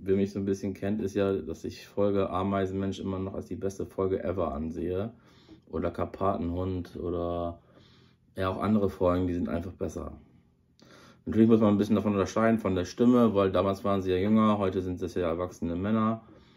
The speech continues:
Mm, die Folge kann man sich gut anhören, die ist jetzt nicht nervtötend oder irgendwas, aber sie plätschert so dahin. Das ist,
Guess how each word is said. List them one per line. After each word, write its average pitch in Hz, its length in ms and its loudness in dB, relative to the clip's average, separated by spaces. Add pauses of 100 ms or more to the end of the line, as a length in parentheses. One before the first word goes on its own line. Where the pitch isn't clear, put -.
(760)
Mm, 95 840 -2 (300)
die 85 80 -8
Folge 107 360 4
kann 98 160 -2
man 95 160 2
sich 87 140 -8
gut 92 160 -6
anhören, 80 340 -2
die 85 60 -4
ist 80 80 -8
jetzt 82 100 -6
nicht 85 160 -4
nervtötend 95 640 -2
oder 82 200 -2
irgendwas, 85 680 -4
aber 80 480 -12 (560)
sie - 140 -6
plätschert 104 480 2
so 98 180 2
dahin. 85 640 0
Das - 240 -12
ist, - 600 -18